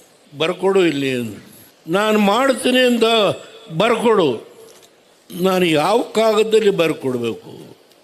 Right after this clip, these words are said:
ಬರ್ಕೊಡ್ತೀನಿ. ಅದನ್ನ ನಲವತ್ತೆಂಟು ಅಡಿ, ನಲವತ್ತೆಂಟು ಅಡಿ ಇವತ್ತೇನು ಆಲ್ಮಟ್ಟಿ ಜಲಾಶಯ ಇದೆಯೋ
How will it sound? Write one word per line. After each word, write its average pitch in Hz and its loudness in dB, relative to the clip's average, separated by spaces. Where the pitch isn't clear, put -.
ಬರ್ಕೊಡ್ತೀನಿ. 143 -4
ಅದನ್ನ 240 0
ನಲವತ್ತೆಂಟು 220 0
ಅಡಿ, 214 2
ನಲವತ್ತೆಂಟು 247 4
ಅಡಿ 208 4
ಇವತ್ತೇನು 208 2
ಆಲ್ಮಟ್ಟಿ 214 0
ಜಲಾಶಯ 190 -2
ಇದೆಯೋ 147 -4